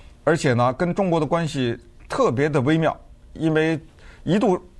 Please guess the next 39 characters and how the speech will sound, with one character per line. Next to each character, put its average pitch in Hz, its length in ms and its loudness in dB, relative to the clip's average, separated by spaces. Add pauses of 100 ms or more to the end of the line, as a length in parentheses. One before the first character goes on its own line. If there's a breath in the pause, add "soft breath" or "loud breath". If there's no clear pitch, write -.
(120)
中 196 160 -2
国 151 240 2
非 220 120 -4
常 202 140 2
恨 185 180 -2
他， 135 220 0 (160)
因 135 140 -4
为 139 80 -2
他 135 360 0 (560 soft breath)
接 147 180 0
见 131 200 2
达 101 200 -2
赖 147 220 2
啊， 101 280 0 (140)
推 156 240 -2 (140)
行 - 320 -4
一 131 100 2
些 123 340 0 (560 loud breath)
人 135 240 2
权 135 180 0
方 139 140 0
面 135 160 0
的 113 60 0
问 113 140 0
题， 107 200 -2
指 98 200 -4
责 113 160 2
中 139 180 -4
国 127 100 0
一 127 80 -2
些 123 320 2 (140)
问 127 100 0
题 110 160 -2
啊 107 60 2
等 123 180 0
等。 90 220 -2 (560 loud breath)
但 170 180 2
是 165 140 -4
呢， 131 220 -2